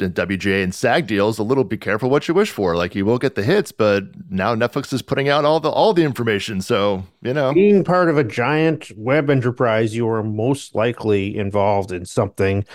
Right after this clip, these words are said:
Speaker 2: that has very, very, very, very low viewership.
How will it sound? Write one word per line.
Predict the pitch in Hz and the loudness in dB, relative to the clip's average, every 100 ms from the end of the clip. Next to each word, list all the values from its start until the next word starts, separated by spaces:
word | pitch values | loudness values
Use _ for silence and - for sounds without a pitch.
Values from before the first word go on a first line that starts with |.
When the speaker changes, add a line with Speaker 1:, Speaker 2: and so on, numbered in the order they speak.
| - - | -16 -6
Speaker 2:
that | 87 | 0
has | 101 90 82 | 0 0 -4
very, | - 87 104 107 107 | -6 2 4 4 2
very, | 92 95 95 92 98 | 2 2 2 0 -2
very, | 80 82 92 95 92 90 85 | -4 0 0 2 2 0 -2
very | 78 90 92 92 90 | -4 0 2 0 0
low | 90 87 92 87 - | 0 0 -2 -4 -6
viewership. | 113 101 95 80 - 82 - | -2 0 2 0 -4 -6 -8